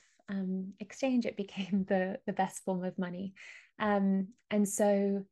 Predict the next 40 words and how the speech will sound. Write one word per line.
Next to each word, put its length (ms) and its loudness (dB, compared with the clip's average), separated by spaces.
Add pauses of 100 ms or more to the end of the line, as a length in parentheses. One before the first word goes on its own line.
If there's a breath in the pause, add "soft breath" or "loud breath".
(380)
what 180 4
the 60 0
government 460 4
did 560 4
was 420 2
instead 300 0
of 80 6
actually 440 0 (340)
exchanging 920 0
gold, 480 -4 (800)
it 200 0
created 640 2 (280)
banknotes, 840 -6 (420)
uh, 340 2
that 400 2
were 120 2
backed 420 -6
by 160 -2
gold. 420 -2
So 140 -6
instead 260 2
of 60 0
having 240 0
to 80 -16
pass 340 -4
gold 360 2
around 260 -2
the 60 -6
place, 400 -6 (640 loud breath)
um, 340 4
they 140 2
created 380 4
notes 480 0
and 80 2
they 80 4
were 60 4
basically 480 2
like 260 0
I 180 2
O 100 2